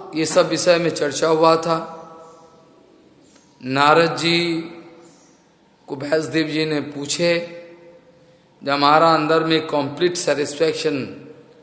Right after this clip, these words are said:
संपूर्ण संतुष्टि का अभाव क्यों दिखाई पड़ता, क्या कारण है इसका पीछे?"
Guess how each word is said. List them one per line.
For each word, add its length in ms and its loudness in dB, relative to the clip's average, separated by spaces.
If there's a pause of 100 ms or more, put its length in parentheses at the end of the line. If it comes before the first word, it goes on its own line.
(360)
संपूर्ण 840 -2
संतुष्टि 800 -4
का 200 -2
अभाव 680 -4
क्यों 260 0
दिखाई 340 0
पड़ता, 500 -6 (760)
क्या 180 4
कारण 460 -2
है 120 -2
इसका 220 -6
पीछे?" 520 -14